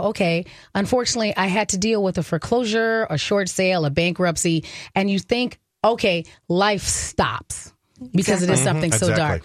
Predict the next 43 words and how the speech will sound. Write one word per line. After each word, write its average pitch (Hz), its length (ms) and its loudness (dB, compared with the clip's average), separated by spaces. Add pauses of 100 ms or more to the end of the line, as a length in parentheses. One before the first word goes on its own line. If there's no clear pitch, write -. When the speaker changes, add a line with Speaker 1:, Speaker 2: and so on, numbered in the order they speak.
(140)
Speaker 1:
So - 160 -2
Speaker 3:
Yep. 185 80 -2
Speaker 1:
part 294 260 2
of 302 60 0
what 247 180 0
we're 196 120 0
covering 185 360 0
today 165 320 2
is 156 80 0
that 165 120 0
life 180 260 0
doesn't 175 220 0
have 165 240 2
to 151 120 0
start, 131 540 -2
stop. 139 440 -2 (340)
There 175 140 2
is 170 120 0
a 180 100 2
way 185 160 2
that 175 220 0
you 185 80 0
can 185 180 0
rebuild 180 540 0
things 147 340 2
afterwards, 151 560 0
and 160 100 2
then 151 120 2
you 180 160 0
guys 160 260 2
are 160 60 0
the 156 100 0
team 165 280 0
that 147 100 0
can 151 100 0
help 151 280 0
them 151 200 2
get 160 220 -2
back 143 260 0
out 139 220 0
there. - 340 -6
Speaker 2:
You 269 80 2
know 302 160 2